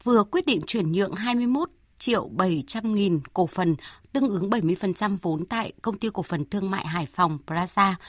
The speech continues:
với tổng giá trị ba trăm mười một phẩy năm tỷ đồng. Ngoài ra, bên mua cổ phần phải hoàn trả cho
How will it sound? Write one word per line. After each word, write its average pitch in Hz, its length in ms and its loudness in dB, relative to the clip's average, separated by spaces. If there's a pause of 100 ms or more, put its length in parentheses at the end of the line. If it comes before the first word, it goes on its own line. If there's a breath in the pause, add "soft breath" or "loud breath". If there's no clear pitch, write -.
(180 loud breath)
với 220 140 4
tổng 208 240 4
giá 175 160 4
trị 240 320 -2
ba 220 140 0
trăm 202 220 0
mười 180 80 4
một 170 180 4
phẩy 180 180 -6
năm 180 220 0
tỷ 175 140 0
đồng. 156 240 4 (340 loud breath)
Ngoài 233 180 2
ra, 247 220 -2
bên 233 240 2
mua 247 160 4
cổ 180 140 -2
phần 170 260 0
phải 175 140 -2
hoàn 170 260 0
trả 180 280 0
cho 196 300 -2